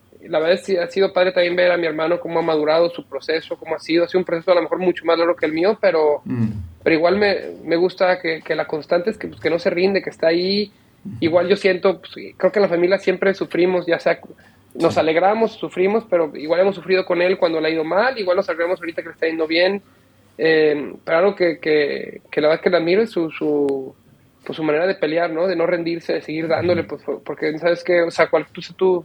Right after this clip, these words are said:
Speaker 1: tú estás alrededor del golf, eh, llevar seis, siete años de profesional y haber no llegado donde tú quieres, este, haber invertido tiempo, dinero, todo eso, pues,
Speaker 2: Sí.
Speaker 1: es, es algo que,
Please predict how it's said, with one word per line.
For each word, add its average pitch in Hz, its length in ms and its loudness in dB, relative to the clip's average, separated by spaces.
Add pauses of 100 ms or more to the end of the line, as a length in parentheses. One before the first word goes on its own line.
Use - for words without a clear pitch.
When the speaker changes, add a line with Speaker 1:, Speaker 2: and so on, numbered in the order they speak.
Speaker 1:
tú - 80 -14
estás 190 140 -2
alrededor 175 260 0
del 160 100 -2
golf, 170 240 0 (760)
eh, 151 480 0 (360)
llevar 165 280 2
seis, 202 320 -2
siete 190 240 0
años 196 160 0
de 190 60 -8
profesional 170 360 -2
y 180 40 2
haber 175 200 0
no 185 100 -2
llegado 180 300 2
donde 170 140 -2
tú 175 160 -8
quieres, 180 440 -2
este, 151 280 -10
haber 156 200 0
invertido 170 340 -2
tiempo, 160 400 0
dinero, 151 340 2
todo 160 200 0
eso, 160 180 -2
pues, 156 180 -12
Speaker 2:
Sí. 143 60 -6
Speaker 1:
es, 101 320 -12
es - 100 -12
algo 156 200 2
que, 131 220 2